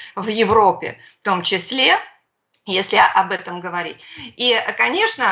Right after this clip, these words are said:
как личность мы должны прекрасно понимать, что Трамп, э, очень жёсткий политик, очень тоже импульсивный, и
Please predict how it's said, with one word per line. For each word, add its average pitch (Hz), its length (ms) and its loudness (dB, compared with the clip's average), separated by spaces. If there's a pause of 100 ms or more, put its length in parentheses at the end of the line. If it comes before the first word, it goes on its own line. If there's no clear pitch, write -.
(300)
как 226 240 0
личность 277 600 -4
мы 196 140 -12
должны 185 300 -2
прекрасно 170 520 -6
понимать, 349 480 -4
что - 260 -2
Трамп, 190 420 2 (280)
э, 170 680 -2 (200)
очень 190 400 2
жёсткий - 460 -12
политик, - 580 -10 (520)
очень 202 600 2
тоже 185 300 -4
импульсивный, 196 1000 -2
и 220 260 0